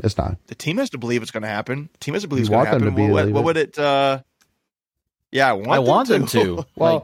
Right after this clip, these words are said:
Speaker 3: Like,
Speaker 2: Do it. Knock it out of the park, so to speak. So
Speaker 1: Well, and thinking like that kinda reminds me of Godfrey, you know, when he got let go before the A C C tournament, how, like, you know, you know, he kinda did the,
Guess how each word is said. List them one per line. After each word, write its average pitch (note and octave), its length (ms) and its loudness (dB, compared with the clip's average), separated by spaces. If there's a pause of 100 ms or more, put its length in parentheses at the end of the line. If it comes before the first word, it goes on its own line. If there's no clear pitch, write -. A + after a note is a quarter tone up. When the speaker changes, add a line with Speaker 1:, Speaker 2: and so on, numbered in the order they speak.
Speaker 3:
Like, - 60 -20
Speaker 2:
Do A#3 240 2
it. B3+ 220 0
Knock D#3+ 440 -2
it A#3 100 2
out A3 140 4
of A3 80 -2
the G#3 40 -6
park, F3+ 540 2 (180)
so C#3+ 180 -6
to C3+ 40 -4
speak. A#2+ 300 -6
So A2+ 300 -2 (100)
Speaker 1:
Well, D3 200 2
and D#3 120 0
thinking G3+ 280 0
like C#3 200 4
that B2+ 240 2
kinda B2+ 180 0
reminds A2+ 400 0
me A#2 120 2
of G2+ 180 0
Godfrey, G#2 560 2 (100)
you G2+ 140 0
know, F#2 260 2
when G#2 160 0
he G#2+ 80 2
got G2+ 120 2
let G2+ 240 2
go G#2 140 2
before G2 240 0
the G2+ 100 2
A - 20 -2
C - 200 -6
C - 40 0
tournament, G2 420 0
how, F#2+ 280 0
like, F#2 220 0
you G2+ 60 -2
know, F2+ 280 0 (460)
you G#2 140 2
know, G2 60 4
he G2 80 2
kinda G2 220 2
did F#2+ 240 4
the, G2 80 2